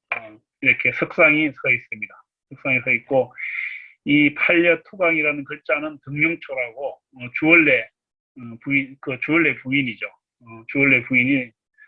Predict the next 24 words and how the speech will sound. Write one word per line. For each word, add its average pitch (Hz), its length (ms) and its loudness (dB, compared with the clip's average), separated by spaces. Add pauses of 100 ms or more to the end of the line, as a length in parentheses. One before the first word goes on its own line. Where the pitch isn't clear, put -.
(180)
썼다고 107 520 -6 (440)
그래요. - 400 -6 (1040)
이 156 160 2 (520)
팔려 202 280 6
투광 175 800 6 (100)
이야기는 165 640 4
굉장히 202 320 0
그 165 140 2
극적인 196 460 0
요소를, 143 600 -4
요소를 170 260 0
많이 143 200 0
가지고 123 280 -2
있죠. - 360 -12
그래서 156 300 0
영화를, 170 580 4 (600)
어, 185 180 -6
중국에서 160 420 -2
두 190 140 -6
번이나 202 320 4
만들었어요. 123 600 -4
두 156 100 -6
번이나 160 240 6
만들었고, 139 800 -2